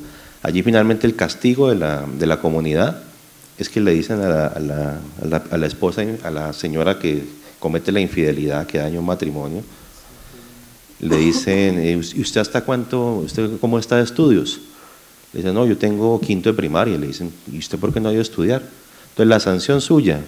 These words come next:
por haberse metido con el esposo de la vecina es que usted va a terminar el bachillerato. Entonces dice el comentarista, "Imagínese,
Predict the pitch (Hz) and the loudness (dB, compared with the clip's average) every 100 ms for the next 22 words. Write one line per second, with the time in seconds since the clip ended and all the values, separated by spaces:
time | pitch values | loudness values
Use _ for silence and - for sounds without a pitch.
0 | - 85 90 - 131 110 - 117 113 101 | -2 2 2 2 2 2 2 0 2 0
1 | 82 - - 117 123 107 82 - 151 135 | 0 0 4 4 4 4 2 2 0 -2
2 | - - 117 117 110 92 85 98 87 80 | -4 0 2 2 0 0 0 0 -2 -2
3 | 78 71 - - - - - - - - | -2 -2 -6 -20 -20 -20 -20 -20 -20 -20
4 | - - - - - 160 - - - - | -20 -20 -20 -20 -20 -20 -20 -20 -20 -20
5 | - - 98 98 98 113 110 92 80 80 | -20 0 4 4 4 2 2 2 2 2
6 | 87 - 107 107 98 95 156 120 82 | 2 0 -2 2 2 4 4 2 0